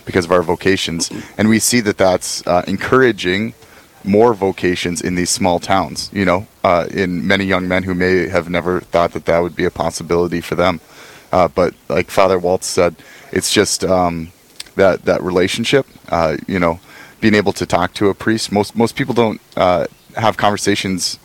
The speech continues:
with priests other than, you know, the couple seconds as they're leaving Mass, or even really see him or know him other than what they see at Mass.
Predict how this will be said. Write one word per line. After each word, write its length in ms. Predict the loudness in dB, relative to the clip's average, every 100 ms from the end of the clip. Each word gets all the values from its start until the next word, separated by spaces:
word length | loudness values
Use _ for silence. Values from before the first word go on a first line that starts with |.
| -2
with 200 | -2 -2
priests 380 | -4 -2 -2 -6 -2
other 200 | 0 2
than, 240 | 2 0
you 60 | 0
know, 120 | -2
the 80 | -2
couple 240 | -4 -4
seconds 420 | 0 0 0 -2
as 180 | 0 0
they're 160 | -2 -2
leaving 280 | -2 -2 0
Mass, 400 | 2 2 -2 -8 -14 -18 -2
or 60 | 2
even 200 | 4 4
really 320 | 4 4 0 -8 -20 -20 _ _ -16
see 280 | -6 -2 0
him 260 | 4 4 4
or 100 | 2
know 240 | 2 2
him 320 | 2 -2 -2 -2
other 220 | 0 0
than 180 | -2 -2
what 100 | -2
they 100 | -2
see 260 | -2 2 2
at 120 | 2
Mass. 400 | 0 -2 -2 -6